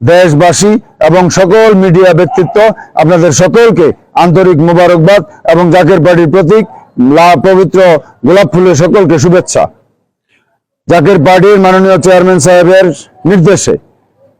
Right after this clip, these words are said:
একশো সাতানব্বই গাজীপুর চার কাপাসিয়া আসন থেকে জাকের পার্টির চে-, মা-, মাননীয় চেয়ারম্যান সাহেব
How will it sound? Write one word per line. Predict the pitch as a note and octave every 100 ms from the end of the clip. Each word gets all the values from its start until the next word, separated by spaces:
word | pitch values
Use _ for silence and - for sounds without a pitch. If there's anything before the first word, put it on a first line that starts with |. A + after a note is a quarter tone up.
| _
একশো | E3+ F3+ F3
সাতানব্বই | F3+ F3 F#3+ F3+ G3+ A3 D4 - _ _ _ A2+
গাজীপুর | E3 F3 D#3 F#3
চার | - F#3+ G3 A3 - - -
কাপাসিয়া | F3+ E3+ G3 - F#3+ F#3
আসন | E3 G3+
থেকে | F3+ F3 A#2+ F2 _ _ _ _ - A2
জাকের | E3+ E3 F3+
পার্টির | F3+ F3 F#3+ D#3
চে-, | F#3
মা-, | F3 E3+ E3+
মাননীয় | E3+ F3 F#3 F#3 F#3
চেয়ারম্যান | F#3+ F#3 F#3 F3
সাহেব | F#3 G#3+